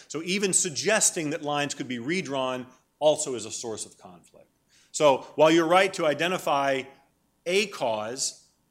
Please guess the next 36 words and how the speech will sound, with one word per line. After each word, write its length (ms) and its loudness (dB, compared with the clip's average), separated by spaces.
I'm 160 -4
not 240 -2
convinced 460 -6
that 240 -6
a 240 -8
kind 180 -8
of 160 -10
the 80 -6
logical 520 0
solution, 500 0
the 60 -8
kind 220 -6
of, 140 -6
you 40 -12
know, 280 -10
laboratory 560 0
experiment 540 -2
solution, 540 -2
is 140 -6
actually 260 0
gonna 160 -4
make 300 -4
the 60 -10
problem 460 -4
better. 380 -14
Many 320 0
of 140 2
these 260 2
conflicts, 880 -6
tragically, 800 -10
um, 400 -6
have 280 -2
to 80 -10
burn 380 -6
themselves 600 -4
out, 340 -20